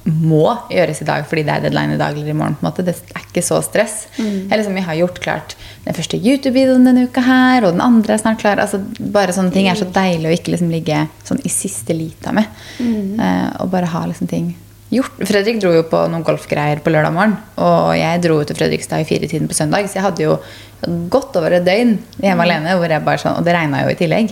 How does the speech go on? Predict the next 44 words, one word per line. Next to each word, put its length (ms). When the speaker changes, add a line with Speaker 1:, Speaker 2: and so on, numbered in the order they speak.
Speaker 2:
Ja, 100
det 100
er 80
så 140
produktivt. 800
Noen 100
Speaker 1:
Åh, 80
Speaker 2:
ganger 160
så 60
Speaker 1:
det 100
er 0
så 240
Speaker 2:
elsker 140
jeg 100
Speaker 1:
deilig. 100
Speaker 2:
å 140
ha 160
sånne 340
dager. 380
Speaker 1:
Vet 100
du, 80
jeg 120
Speaker 2:
For 60
jeg 120
får 180
være 240
Speaker 1:
hater 400
egentlig 300
når 60
det 120
regner, 300
men 160
akkurat 340
Speaker 2:
Mm. 40
Speaker 1:
når 80
du 60
bare 140
trenger 240
å 40
få 100
gjort 160
ting. 220
Jeg 100
skulle 180